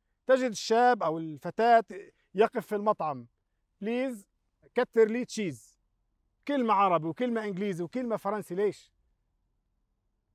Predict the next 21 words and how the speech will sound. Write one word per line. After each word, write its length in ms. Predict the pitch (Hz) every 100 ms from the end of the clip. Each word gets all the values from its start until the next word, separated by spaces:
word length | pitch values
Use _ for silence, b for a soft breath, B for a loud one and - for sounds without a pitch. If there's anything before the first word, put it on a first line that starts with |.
| _ _ -
هي، 140 | 240 170
هي 300 | 240 208 185
مباهاة؟ 600 | 190 185 196 202 247 254 _ _ _ _ _
يعني 120 | 139 170
هاي 100 | 240
اللغة، 280 | 226 233
اللغة 500 | 208 160 196 254 208
أداة 180 | 175 233 -
تواصل 520 | 185 190 180 156 117 - _ _ _ -
وهوية، 600 | 185 196 220 254 208 151
ليست 340 | 220 302 285
أداة 240 | 220 240 247
مباهاة. 520 | 208 196 180 208 165 - _ _ _ _ _ _
يعني 140 | 151
أنت 100 | 208
إذا 180 | 220 196
قلت 280 | 180 247 196
مثلًا 720 | 226 226 208 196 185 175 170
تشيز 360 | 156 214 226 165
بدل 260 | 185 190
جبنة، 360 | 170 202 156